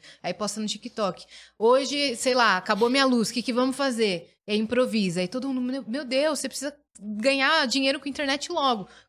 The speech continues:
Começa a crescer o número de seguidores dessa pessoa. E a pessoa mostrando aquela realidade que todo mundo meio que se identifica.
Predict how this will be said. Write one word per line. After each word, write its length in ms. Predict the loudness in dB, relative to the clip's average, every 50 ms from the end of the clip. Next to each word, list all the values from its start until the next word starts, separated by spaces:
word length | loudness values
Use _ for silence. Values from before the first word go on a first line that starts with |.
| _
Começa 320 | -8 -4 -2 -2 -2 -2 -6
a 40 | -4
crescer 300 | -4 -4 -4 -4 -4 -4
o 60 | -2
número 260 | -2 -2 -4 -4 -6
de 80 | -8 -8
seguidores 400 | -8 -8 -6 -6 -6 -6 -6 -10
dessa 200 | -10 -10 -10 -10
pessoa. 340 | -10 -10 -8 -4 -2 -2
E 40 | -2
a 40 | -2
pessoa 260 | -4 -6 -6 -4 -4
mostrando 340 | -4 -4 -6 -6 -6 -6 -6
aquela 240 | -4 -2 -2 -2 -2
realidade 600 | 0 0 0 0 0 2 2 4 4 4 2 -2
que 100 | -8 -6
todo 220 | -4 -4 -2 -2
mundo 240 | -2 -2 -2 -2 -2
meio 160 | -2 -2 -2 -2
que 80 | -4
se 80 | -8 -6
identifica. 760 | -4 -2 -2 -2 -4 -4 -2 -2 -2 -2 -2 -4 -6 -6